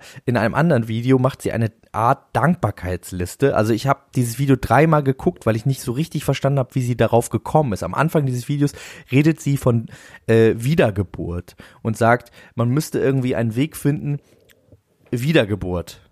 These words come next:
zu erreichen. Und, ähm, sie würde jetzt eine Liste machen und diese Liste ist meiner Meinung nach einfach eine relativ klassische Dankbarkeitsliste, wie das, äh, von Therapeuten vorgeschlagen wird, wenn man irgendwie depressiv ist, dass man sich jeden Tag so eine Liste macht,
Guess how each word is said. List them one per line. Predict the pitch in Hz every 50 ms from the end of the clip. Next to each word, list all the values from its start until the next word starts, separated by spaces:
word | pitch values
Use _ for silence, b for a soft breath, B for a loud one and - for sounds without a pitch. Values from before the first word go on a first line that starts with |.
| _ -
zu | - - 110
erreichen. | 78 92 90 95 95 95 104 117 127 156 156
Und, | - - 127 131 - -
ähm, | - 113 113 117 120 120 - b b b b b b b b _ _ _ _ _ _
sie | - 123 117 120 120
würde | 139 151 151
jetzt | 139 131 -
eine | - 123 120
Liste | 117 113 123 165 - - - 196
machen | 165 160 170 170 175 147
und | 135 127
diese | 127 117 117
Liste | 120 143 165 - -
ist | 107 127 -
meiner | 131 - 87 107 117 135 156 165 156
Meinung | 147 143 143 147 147 147 147 143 131
nach | 131 123 131 139 -
einfach | - 117 117 123
eine | 127 123 110 104
relativ | 120 127 139 135 131 123 -
klassische | _ - 123 131 139 - 127 123 120 117
Dankbarkeitsliste, | 117 - 113 143 175 180 - 104 - - - 87 - - - 87 90 - - - 123 113
wie | 113
das, | 107 107 107 - -
äh, | - 85 98 101
von | - - 107 107 107 107 - - _ _ -
Therapeuten | - 120 110 107 - - 127 135 - -
vorgeschlagen | 127 - 131 123 127 120 - 117 110 113 113
wird, | 110 113 107 -
wenn | 113 107
man | 110 107 92
irgendwie | 98 107 107 104
depressiv | - 131 - - - 110 92 - - 98 -
ist, | 101 120 - -
dass | 110 -
man | 120 107
sich | 107 104 104 101
jeden | 113 120 127
Tag | 123 - 113 110 - B B B B
so | - -
eine | 107 104
Liste | 113 135 - - 123
macht, | 120 127 -